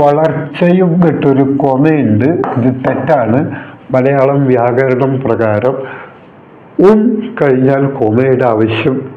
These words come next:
ഇല്ല കേട്ടോ. ഇത് ഞാൻ നിങ്ങൾക്ക് മലയാളത്തിൽ ചില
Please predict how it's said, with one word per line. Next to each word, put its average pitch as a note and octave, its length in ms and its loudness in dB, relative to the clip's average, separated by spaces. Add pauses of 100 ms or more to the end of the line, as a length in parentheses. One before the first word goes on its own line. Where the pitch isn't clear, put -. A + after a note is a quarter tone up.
ഇല്ല G2 140 2 (100)
കേട്ടോ. G#2 220 -2 (1300)
ഇത് B2 120 2 (100)
ഞാൻ B2+ 200 2
നിങ്ങൾക്ക് C3 320 2 (140)
മലയാളത്തിൽ C3+ 640 2 (580)
ചില D3 120 0